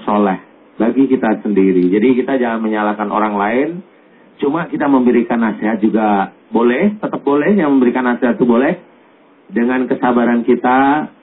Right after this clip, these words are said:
tidak dengan emosional dan juga dengan kasih sayang bagaimanapun juga. Islam sebenarnya agama rahmatan lil alamin, jadi benar-benar kita harus memahami,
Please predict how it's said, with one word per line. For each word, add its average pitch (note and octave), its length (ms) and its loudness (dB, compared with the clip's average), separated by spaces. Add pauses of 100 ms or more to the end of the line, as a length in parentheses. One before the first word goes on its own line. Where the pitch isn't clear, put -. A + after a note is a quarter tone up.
(280)
tidak C3+ 320 2
dengan B2+ 240 0
emosional B2 920 0
dan B2+ 200 -2
juga A2+ 240 -2
dengan B2 280 -4
kasih A#2 360 -6
sayang B2 420 -2
bagaimanapun A#2 580 0
juga. C3 520 0 (420)
Islam D3+ 420 -4
sebenarnya C#3 680 0 (1040)
agama C3+ 760 0
rahmatan B2+ 520 0
lil B2 220 2
alamin, A#2+ 500 2
jadi B2+ 200 4
benar-benar B2 720 0
kita C3 340 -2
harus A2+ 120 -2
memahami, A#2 800 0